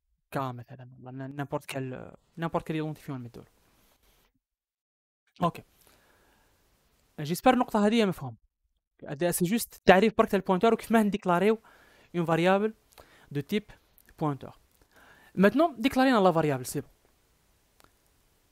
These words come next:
حابين نمدو لها قيمة، حابين لا فاريابل دي نمدو لها قيمة. دونك القيمة اللي في البوينتر كاين دو بوسيبيليتي،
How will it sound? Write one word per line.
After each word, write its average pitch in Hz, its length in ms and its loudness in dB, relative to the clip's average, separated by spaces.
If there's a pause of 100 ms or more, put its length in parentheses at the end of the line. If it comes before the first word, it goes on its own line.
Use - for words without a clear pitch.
(320)
حابين 220 360 4
نمدو 262 200 2
لها 220 140 4
قيمة، 139 320 -4 (180)
حابين 165 260 -2
لا 170 80 4
فاريابل 165 340 2
دي 190 120 0
نمدو 196 200 0
لها 147 140 -2
قيمة. 123 240 -14 (560)
دونك 170 140 0
القيمة 302 320 8
اللي 240 120 6
في - 60 -6
البوينتر 254 540 2 (420)
كاين 240 200 6
دو 262 100 6
بوسيبيليتي، 190 560 0